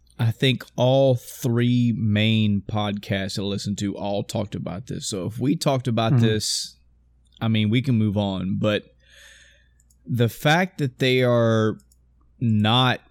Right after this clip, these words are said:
Speaker 1: bringing all the old Pokemon into this new one, have we talked about that?
Speaker 2: Uh, briefly.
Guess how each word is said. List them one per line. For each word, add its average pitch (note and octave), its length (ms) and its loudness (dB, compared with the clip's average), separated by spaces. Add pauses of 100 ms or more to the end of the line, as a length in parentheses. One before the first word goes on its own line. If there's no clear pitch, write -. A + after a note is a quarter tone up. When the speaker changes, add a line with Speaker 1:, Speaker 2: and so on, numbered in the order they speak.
(140)
Speaker 1:
bringing A2+ 680 0
all C3 440 2
the D3 160 -2
old D3+ 320 0
Pokemon D#3+ 680 -2
into E3 400 0
this E3 220 -2
new E3+ 180 0
one, F3+ 360 0 (240)
have A2 180 0
we C3 120 0
talked F#3 260 -4
about G3 280 -4
that? G#3 200 -4 (840)
Speaker 2:
Uh, F#3+ 340 6 (240)
briefly. B2+ 680 2